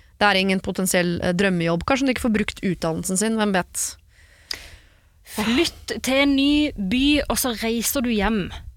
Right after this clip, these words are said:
Speaker 2: annenhver helg, eller ei helg i måneden.
Speaker 1: Ja.
Speaker 2: Det er jo søren meg oftere enn de fleste ser foreldrene sine som bor rett hen i gata.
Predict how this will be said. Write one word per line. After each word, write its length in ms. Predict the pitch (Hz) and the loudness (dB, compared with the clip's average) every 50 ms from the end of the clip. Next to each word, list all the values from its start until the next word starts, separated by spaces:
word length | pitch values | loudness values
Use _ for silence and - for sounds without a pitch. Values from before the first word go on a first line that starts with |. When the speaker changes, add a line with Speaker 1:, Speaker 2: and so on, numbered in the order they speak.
| - - | -8 -4
Speaker 2:
annenhver 400 | 208 220 208 208 220 226 220 214 | -2 0 0 0 2 2 2 2
helg, 340 | 147 175 175 180 170 143 131 - - | 2 2 0 0 -2 -4 -8 -8 -6
eller 220 | 185 202 202 202 - | -4 -2 -2 0 0
ei 100 | - 202 | -2 -4
helg 360 | 185 - - 190 208 214 202 | -4 -4 -4 -4 -2 -2 -2
i 40 | 190 | -2
måneden. 380 | 180 165 151 151 139 - - 131 - - - - _ _ - _ - _ - - | -2 -2 -2 -4 -6 -6 -8 -12 -14 -18 -20 -20 _ _ -20 _ -20 _ -6 -2
Speaker 1:
Ja. 100 | 208 214 | 0 2
Speaker 2:
Det 60 | 214 226 | 2 2
er 60 | 233 | 0
jo 100 | 226 196 208 | -2 -4 -8
søren 440 | - - - - 220 220 220 247 240 | -8 -8 -6 -4 -4 -4 -2 -2 -2
meg 100 | 220 185 | -2 -2
oftere 240 | 170 - - - 247 | -4 -6 -6 -4 -2
enn 40 | 220 | -2
de 60 | 208 | -2
fleste 340 | - - 185 - - - 220 | -2 -4 -6 -6 -6 -8 -6
ser 160 | - 208 190 | -4 -4 -4
foreldrene 340 | 180 - 190 190 202 208 196 | -4 -4 -4 -4 -4 -4 -4
sine 180 | 190 185 170 185 | -4 -4 -4 -2
som 140 | - 190 185 | -2 -2 0
bor 140 | 165 185 180 | 0 0 -2
rett 160 | 180 185 - - - - | -2 -4 -6 -8 -12 -8
hen 180 | - 180 170 170 | -6 -4 -4 -4
i 40 | 165 | -4
gata. 360 | 170 151 143 139 - - | -4 -4 -6 -6 -8 -10